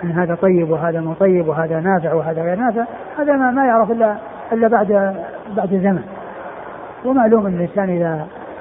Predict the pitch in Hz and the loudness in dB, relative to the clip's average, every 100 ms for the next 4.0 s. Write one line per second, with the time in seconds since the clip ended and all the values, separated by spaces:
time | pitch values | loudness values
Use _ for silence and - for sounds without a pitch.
0 | - 202 185 175 156 175 240 254 - - | 0 2 2 -2 2 4 4 0 -12 -16
1 | - - - - - - - 214 196 185 | -14 -14 -16 -16 -16 -16 -4 0 2 0
2 | 175 160 156 170 277 285 240 247 214 202 | -2 -6 -4 8 8 8 6 4 4 2
3 | 208 226 233 226 226 202 180 160 175 | 4 6 6 6 4 4 4 4 2